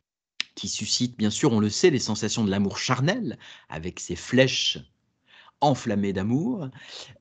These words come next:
Euh, à gauche, c'est Mercure, avec son caducée, le dieu Mercure, qui était le dieu associé au mois de mai, qui ici, euh, vous le voyez, il lève son caducée, hein.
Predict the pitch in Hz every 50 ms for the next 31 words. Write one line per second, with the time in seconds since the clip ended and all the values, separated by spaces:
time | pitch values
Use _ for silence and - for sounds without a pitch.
0 | - 113 120 120 117 117 113 113 113 117 - - 147 147 135 123 196 220 214 185
1 | - - - - - - - _ _ _ - - - 139 143 185 - - - -
2 | 156 160 190 240 180 123 104 113 - - 120 110 110 - 170 143 131 143 - -
3 | - 135 131 196 - _ _ - _ _ _ - 104 101 113 175 180 160 139 123
4 | - - - 101 120 127 - 95 - 104 95 95 90 82 92 117 104 90 - 101
5 | 92 - - 113 95 92 113 110 98 98 101 101 131 180 - - _ _ _ _
6 | _ _ _ - - - - - _ _ _ - - 143 147 143 135 131 - -
7 | - 180 190 165 139 131 123 123 123 - _ - _ - 123 131 135 151 190 208
8 | 156 127 135 170 196 196 190 - - 156 131 156 151 135 147 143 - - 202 220
9 | 277 254 - _ _ - 131 151